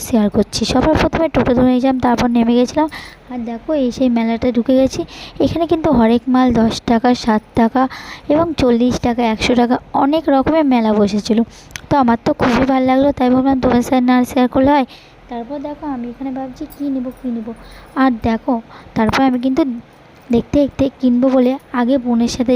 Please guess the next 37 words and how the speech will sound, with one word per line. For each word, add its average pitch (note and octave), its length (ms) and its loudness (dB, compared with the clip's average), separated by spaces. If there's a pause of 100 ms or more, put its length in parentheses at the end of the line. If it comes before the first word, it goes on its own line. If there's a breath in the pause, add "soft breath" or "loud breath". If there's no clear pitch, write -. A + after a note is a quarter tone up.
যাচ্ছি। A3 320 -6 (480 loud breath)
আমরা A3+ 280 -2
কিন্তু F4 160 -4 (140)
দুই C#4+ 180 0
বোন, D4 140 0 (120)
তোমরা C4+ 200 0 (100)
জানোই, B3 220 -2 (380)
দুই C4+ 140 -2 (100)
বোন C4+ 140 0 (100)
না, B3 60 -2 (120)
দুই B3+ 120 -4 (100)
বান্ধবী। A3 380 -4 (120)
সবাই A#3+ 260 -4
বলে E4+ 200 -4
আমরা C#4+ 200 -2
নাকি C#4 220 -6
দুই A#3+ 120 -6 (100)
বান্ধবী। A3+ 420 -6
তো F4 60 -8 (100)
দুই C#4 120 -6 (100)
বান্ধবী C4+ 400 -4
মিলে C4 200 -4
কোথায় B3 240 -6
যাচ্ছি, A#3+ 180 -12 (120)
চলো A#3+ 260 -6
দেখা A3 240 -10
যাক। A#3 100 -14 (500 loud breath)
এখানে A#3 240 -8 (140)
জিনিস C4+ 220 -6 (100)
কিনছিলাম B3 400 -6 (100)
কটা। A#3 220 -12 (240)
আমি B3 240 -6
কিন্তু D4+ 200 -8 (600 loud breath)
ভিডিও B3 300 -6
করতেই B3 320 -10
ব্যস্ত, C4 340 -12 (180)
আমার A#3+ 160 -6